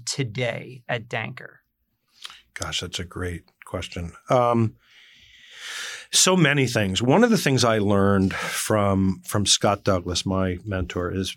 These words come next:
Speaker 2: Scott later in his career found a way to make himself professionally irrelevant.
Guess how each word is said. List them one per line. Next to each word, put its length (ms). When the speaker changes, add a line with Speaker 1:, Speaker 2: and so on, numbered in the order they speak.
Speaker 2:
Scott 460
later 420
in 60
his 180
career 640
found 380
a 60
way 180
to 80
make 260
himself 420
professionally 800
irrelevant. 640